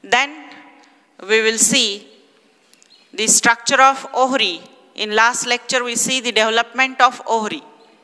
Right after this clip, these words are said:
Ovary is a primary sex organ which is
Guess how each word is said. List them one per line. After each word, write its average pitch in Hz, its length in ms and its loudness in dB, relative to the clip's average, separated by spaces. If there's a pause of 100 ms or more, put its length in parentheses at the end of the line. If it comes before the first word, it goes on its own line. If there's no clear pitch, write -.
(800)
Ovary 247 340 4
is 254 120 -4
a 294 80 0
primary 240 440 0
sex 240 340 0
organ 220 340 2 (300)
which 214 240 -8
is 226 180 0